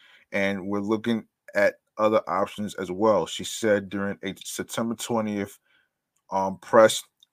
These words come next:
conference with M T A leaders in Queens. And, and she said, in quote, "I believe in an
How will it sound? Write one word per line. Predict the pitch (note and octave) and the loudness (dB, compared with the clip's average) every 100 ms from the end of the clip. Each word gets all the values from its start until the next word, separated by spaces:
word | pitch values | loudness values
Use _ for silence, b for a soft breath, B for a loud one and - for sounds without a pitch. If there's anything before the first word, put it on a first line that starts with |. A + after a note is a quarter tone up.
| - | -10
conference | - G#2+ G2+ G#2 F#2+ | -2 -2 -2 -6 -8
with | G2 G2+ - - | -4 -4 -4 -8
M | G2+ | -8
T | - G2+ F#2+ | -6 -6 -4
A | |
leaders | G2+ A2+ A2 G#2 | -2 -2 -2 -4
in | G#2 F2 | -10 -12
Queens. | - A#2 G#2 F#2+ E2+ - - _ _ _ b b b b _ _ _ _ _ _ _ _ _ _ _ _ _ | -6 -4 -4 -6 -10 -14 -16 _ _ _ b b b b _ _ _ _ _ _ _ _ _ _ _ _ _
And, | C3 C#3 C#3 C#3 C#3 C3+ C3 B B B B _ _ _ _ _ _ _ _ - | 6 10 10 10 10 8 4 B B B B _ _ _ _ _ _ _ _ 0
and | C3 C3 C3 | 4 4 4
she | - E3 | 2 2
said, | - D#3 C#3+ C3 | 4 6 6 6
in | B2 | 2
quote, | A#2 B2+ B2+ B2 _ - | -2 2 2 2 _ -4
"I | G#2 | 0
believe | C3 C3+ C#3+ C#3 G2+ | 0 2 4 2 0
in | B2 A#2+ A2+ | -2 -2 -4
an | G#2+ F#2+ | -8 -10